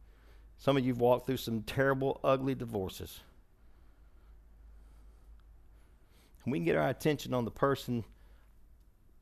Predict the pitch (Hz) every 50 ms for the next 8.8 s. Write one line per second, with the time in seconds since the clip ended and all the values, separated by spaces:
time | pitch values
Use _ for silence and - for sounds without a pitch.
0 | - - - - - - 104 95 117 127 131 127 123 123 123 127 123 120 131 127
1 | 123 127 127 117 - 117 - - 120 - - 95 110 107 107 107 - - - -
2 | - - - - - - - - - - - - - - - - - - - -
3 | - - - - - - - - - - - - - - - - - - - -
4 | - - - - - 113 113 143 156 160 - 139 135 135 - - 156 143 143 139
5 | 139 135 - - 147 151 147 - 117 107 - - - - - - - - - -
6 | - - - - - - - - - - - - - - - - - - - -
7 | _ _ - - 107 117 135 135 - 110 - - 117 107 123 147 139 - - -
8 | 110 107 104 98 107 98 110 117 120 127 135 127 110 104 101 90